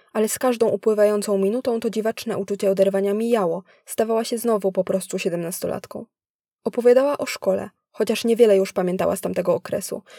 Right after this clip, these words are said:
Plotkowała z tatą o jego kolegach z pracy, śmiała się, gdy wykpiwał słuchanej przez nią muzyki. Później Ewelina zmyła naczynia,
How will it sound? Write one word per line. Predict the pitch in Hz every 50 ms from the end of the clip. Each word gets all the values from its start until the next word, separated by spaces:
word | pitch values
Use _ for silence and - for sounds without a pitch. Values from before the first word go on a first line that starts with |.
| - -
Plotkowała | - 208 - - 220 202 220 208 208
z | 202 -
tatą | - 208 196 208 196 180 - -
o | 202
jego | 202 190 196 202 196
kolegach | - 202 196 196 202 208 202 -
z | - -
pracy, | - 214 208 208 - - 220 214
śmiała | - - - 214 208 202 190 190
się, | - - 190
gdy | 175 196 202 190
wykpiwał | 175 196 196 - - - 220 196 190 185 196
słuchanej | - - 196 - - 190 190 185
przez | 185 - 202 190
nią | 196 190
muzyki. | 185 185 190 190 196 208 202 - 247 254 _ _ _ _ _ _ _ -
Później | - 294 302 - 311 311 294 285 -
Ewelina | 247 233 247 233 233 233 226 220
zmyła | 214 220 220 214 214 202 190
naczynia, | 185 190 - - 208 214 233 254